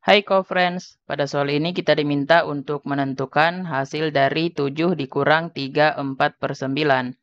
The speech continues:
Nah, untuk menjawabnya kita bisa gunakan konsep pengurangan pecahan campuran. Nah, konsepnya seperti ini.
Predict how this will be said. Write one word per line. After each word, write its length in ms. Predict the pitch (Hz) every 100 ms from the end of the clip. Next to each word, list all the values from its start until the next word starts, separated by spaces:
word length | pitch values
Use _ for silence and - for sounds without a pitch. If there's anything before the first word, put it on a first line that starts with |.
| _ _ - 131
Nah, 160 | 131
untuk 320 | 143 139 139
menjawabnya 560 | 143 139 139 139 156 165
kita 240 | 185 165
bisa 240 | 147 147 143
gunakan 560 | 143 135 - 156 175 185 _ _ _
konsep 560 | _ 147 143 156 165 - _ _ _
pengurangan 560 | 143 143 139 135 156 151 165
pecahan 400 | - 139 147 143
campuran. 640 | 139 131 139 131 127 135 _ _ _ _
Nah, 240 | 147 135
konsepnya 480 | 139 139 143 156 165
seperti 400 | - 143 147 139 139
ini. 240 | 131 143